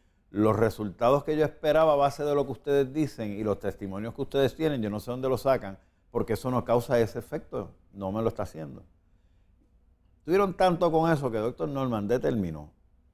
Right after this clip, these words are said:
por su cuenta, recogió muestras de todos esos productos en las distintas tiendas. Y se buscó un laboratorio independiente, totalmente independiente, en California.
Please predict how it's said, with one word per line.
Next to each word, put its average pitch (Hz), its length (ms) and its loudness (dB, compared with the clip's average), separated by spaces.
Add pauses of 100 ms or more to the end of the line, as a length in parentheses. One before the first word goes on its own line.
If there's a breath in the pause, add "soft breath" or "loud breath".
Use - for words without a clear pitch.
(200)
por 113 120 -2
su 120 160 -6
cuenta, 92 440 -6 (520)
recogió 113 840 0 (100)
muestras 110 460 -2
de 95 60 2
todos 95 200 -8
esos 117 120 -16
productos 131 420 -4
en 127 80 -4
las 101 100 -4
distintas 92 480 -10
tiendas. 73 360 -14 (720)
Y 156 100 2
se 185 120 4
buscó 175 260 2
un 175 80 0
laboratorio 165 500 4
independiente, 120 960 0
totalmente 120 560 -6
independiente, 160 680 -2
en 165 180 -6
California. 139 920 2